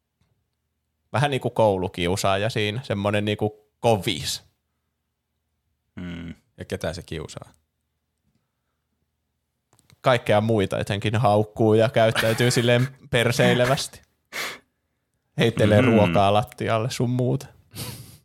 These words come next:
Speaker 2: Onko se päähenkilö tässä?
Speaker 1: Ei.
Speaker 3: Mm.
Speaker 2: Okei.
Speaker 3: Ku-, ö,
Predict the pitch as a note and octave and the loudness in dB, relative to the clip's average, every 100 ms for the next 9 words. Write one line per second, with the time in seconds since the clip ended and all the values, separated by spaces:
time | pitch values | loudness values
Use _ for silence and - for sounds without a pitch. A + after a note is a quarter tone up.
0 | _ _ _ - A#2 A#2 C3+ - B2+ A#2+ | _ _ _ -4 -4 -2 -2 2 2 2
1 | G2 F#2+ E2+ E2+ E2+ - - F2+ _ _ | 0 -6 -4 -2 -2 -4 -6 -6 _ _
2 | _ _ _ _ _ - A2 G#2 G2+ A2 | _ _ _ _ _ -2 2 2 0 -2
3 | - _ _ _ _ _ _ _ _ _ | -8 _ _ _ _ _ _ _ _ _
4 | _ _ _ _ _ _ _ F2+ E2+ C#2+ | _ _ _ _ _ _ _ -10 -8 -8
5 | C2 G2 F2 F2 _ _ _ _ _ _ | -8 -8 -8 -10 _ _ _ _ _ _
6 | _ _ _ _ _ _ _ _ _ _ | _ _ _ _ _ _ _ _ _ _
7 | _ _ D3 - A#2+ | _ _ -6 -4 -2